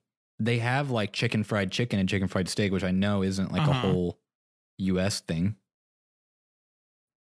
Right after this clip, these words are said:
Speaker 1: I guess they have burgers, which is kinda classic.
Speaker 2: Chicken fried Spam with side of lard.
Speaker 1: <laughs> A chicken fried Spam. Well, and the, so the other thing I was mentioning too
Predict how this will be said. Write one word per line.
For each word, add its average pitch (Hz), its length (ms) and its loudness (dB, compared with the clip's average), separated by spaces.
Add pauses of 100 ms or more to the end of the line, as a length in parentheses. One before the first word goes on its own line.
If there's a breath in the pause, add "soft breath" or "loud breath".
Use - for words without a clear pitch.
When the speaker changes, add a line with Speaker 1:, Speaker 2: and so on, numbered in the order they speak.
(160)
Speaker 1:
I 98 40 2
guess 160 120 0
they 170 80 2
have 92 120 -2
burgers, 92 460 0
which 92 120 0
is 87 140 -2
kinda 92 240 0
classic. 85 480 -2
Speaker 2:
Chicken 165 260 -2
fried 143 280 -2
Spam 151 500 -2
with 156 160 -2
side 143 280 0
of 143 100 -4
lard. 143 400 0 (140)
Speaker 1:
<laughs> - 140 -16
A 120 60 -2
chicken 127 440 0
fried 113 320 0
Spam. 98 260 -2 (240 loud breath)
Well, 156 140 0
and 175 140 2
the, - 120 -6 (140)
so 170 140 0
the 147 100 2
other 165 160 0
thing 160 180 2
I 120 60 4
was 110 140 0 (340)
mentioning 101 380 2
too 98 300 0